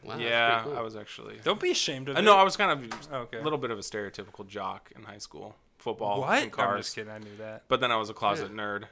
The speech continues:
Speaker 2: at the same time.
Speaker 1: That's
Speaker 2: I'd go
Speaker 1: okay.
Speaker 2: home, do whatever, you know.
Speaker 3: I wasn't a jock, but I was a, still a closet nerd, <laughs> so.
Speaker 1: Oh, yeah. Me
Speaker 2: No, I
Speaker 1: too.
Speaker 2: wasn't actually so much a closet. So I w-, high school, I went to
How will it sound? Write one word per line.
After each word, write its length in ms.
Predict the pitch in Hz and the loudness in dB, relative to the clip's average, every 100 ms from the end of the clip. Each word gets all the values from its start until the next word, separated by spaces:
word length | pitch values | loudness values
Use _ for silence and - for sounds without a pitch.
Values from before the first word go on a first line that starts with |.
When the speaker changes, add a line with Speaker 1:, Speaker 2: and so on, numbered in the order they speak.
| _ - | _ -18
Speaker 2:
at 60 | 117 | -14
the 60 | |
same 260 | 110 107 101 | -12 -12 -12
time. 300 | 104 95 95 | -12 -14 -10
Speaker 1:
That's 200 | 120 139 | -8 -6
Speaker 2:
I'd 160 | 135 113 | -6 -2
go 120 | 120 | 0
Speaker 1:
okay. 80 | 113 | 0
Speaker 2:
home, 400 | 113 110 101 98 _ - | -2 -4 -8 -14 _ -16
do 120 | - | -12
whatever, 440 | 117 117 113 104 - | -10 -10 -12 -16 -18
you 60 | - | -20
know. 80 | - 120 | -16 -2
Speaker 3:
I 120 | 135 | 0
wasn't 300 | 147 131 117 | 0 -4 -8
a 40 | |
jock, 480 | 107 107 127 117 - - | -8 -6 -4 -4 -8 -14
but 100 | 113 | -10
I 60 | 117 | -8
was 260 | 117 113 | -8 -8
a, 60 | 120 | -8
still 260 | - 139 | -6 -6
a 60 | 120 | -6
closet 400 | - 135 120 117 | -4 -4 -6 -6
nerd, 320 | 139 139 123 - | -4 -2 0 2
<laughs> 0 | |
so. 320 | - - 190 | 2 2 0
Speaker 1:
Oh, 180 | - 117 | 2 4
yeah. 240 | 107 101 87 - - - - | 4 2 -2 -10 -20 -18 -14
Me 140 | 98 95 | -8 4
Speaker 2:
No, 100 | 120 | 6
I 120 | 123 | 8
Speaker 1:
too. 60 | 151 | 8
Speaker 2:
wasn't 200 | 143 120 | 6 4
actually 200 | 110 104 | 2 -4
so 100 | 101 | -8
much 160 | 92 | -10
a 40 | 95 | -10
closet. 200 | 98 95 | -6 -4
So 120 | 151 | -2
I 80 | 139 | -2
w-, 160 | 147 - | -2 -6
high 280 | - 147 147 | 2 4 4
school, 340 | - 156 143 | 0 -2 0
I 60 | 123 | 0
went 240 | 120 113 | -2 -6
to 300 | 117 113 107 | -6 -6 -8